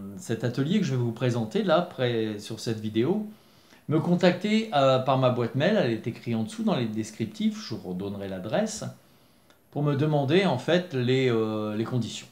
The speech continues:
Voilà. Je n'annonce rien en visio, euh, parce que voilà, après c'est « ah oui, c'est ceci, c'est cela, machin », ça ne regarde personne. Si vous êtes intéressé, vous me contactez et je vous donnerai toutes les informations.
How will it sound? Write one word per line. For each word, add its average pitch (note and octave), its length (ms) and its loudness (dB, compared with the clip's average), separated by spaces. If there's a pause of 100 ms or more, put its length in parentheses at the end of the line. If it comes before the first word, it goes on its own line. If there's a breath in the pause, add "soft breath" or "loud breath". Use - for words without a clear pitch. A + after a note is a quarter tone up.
(160)
Voilà. F2+ 220 -10 (540)
Je G#2 160 -12
n'annonce G2+ 500 -8
rien G#2+ 300 0
en G2+ 100 -6
visio, A2 520 0 (640 loud breath)
euh, F#2+ 840 -10
parce F2+ 240 -14
que - 80 -14
voilà, F2+ 540 -6
après G#2 260 -8
c'est « F#2 200 -12
ah G2 140 -8
oui, D3+ 400 -6
c'est B2 140 -6
ceci, G#2+ 340 -8
c'est A#2+ 140 -10
cela, B2 280 -4
machin », B2+ 360 -6
ça - 100 -12
ne F2+ 80 -6
regarde F#2 200 -8
personne. F3+ 400 -2
Si - 120 -4
vous D#3 140 -4
êtes C3 120 -4
intéressé, B2+ 360 -2
vous C#3+ 160 2
me F#3 80 6
contactez B2+ 580 -4 (540 soft breath)
et E3+ 80 2
je D3 80 -2
vous C3+ 80 0
donnerai C#3+ 240 0
toutes - 140 -4
les B2+ 100 0
informations. A2+ 540 -4